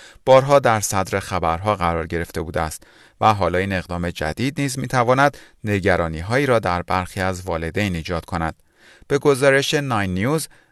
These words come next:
اپ مسنجر کیدز از چند سال پیش در آمریکا مورد استفاده کودکان قرار گرفته بوده است، ولی این اپ هفته گذشته در استرالیا نیز عرضه شد.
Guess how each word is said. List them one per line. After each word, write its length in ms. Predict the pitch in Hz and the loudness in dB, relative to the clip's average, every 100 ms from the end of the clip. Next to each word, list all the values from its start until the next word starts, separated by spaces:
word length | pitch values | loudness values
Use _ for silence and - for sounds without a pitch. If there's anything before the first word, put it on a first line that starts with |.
| - | -2
اپ 240 | 139 165 | 0 2
مسنجر 640 | 151 127 - 95 90 87 | 0 0 -2 -6 -4 -4
کیدز 380 | 85 - 160 160 | -4 -4 -4 -2
از 220 | - 113 | -4 -4
چند 260 | - 113 104 | -4 -4 -4
سال 260 | - 101 95 | -4 -4 -4
پیش 260 | 110 110 | -6 -6
در 220 | - 98 | -2 -2
آمریکا 580 | 110 92 85 82 - 139 | -2 -4 -4 -6 -2 -2
مورد 300 | 139 101 87 | 0 -2 -2
استفاده 640 | 87 - 85 - 87 95 | -4 -4 -6 -6 -6 -6
کودکان 560 | 107 98 90 85 127 127 | -8 -6 -4 -4 -4 -4
قرار 300 | 87 85 85 | -2 -4 -4
گرفته 340 | 85 82 - | -8 -8 -8
بوده 200 | 90 87 | -8 -4
است، 220 | 90 82 - - - - - | -4 -6 -12 -20 -20 -20 0
ولی 180 | 139 160 | 0 2
این 160 | 151 | 0
اپ 220 | 151 147 131 | 0 0 0
هفته 340 | 104 - 104 | -4 -2 -4
گذشته 640 | 98 95 90 85 - 147 | -2 -2 -2 -6 -2 0
در 220 | 139 127 | 2 2
استرالیا 500 | 113 92 - 85 82 | 0 -2 -4 -4 -2
نیز 200 | 95 101 | -4 -4
عرضه 380 | - 90 87 107 | -2 -4 -2 -4
شد. 240 | 113 87 | -4 -6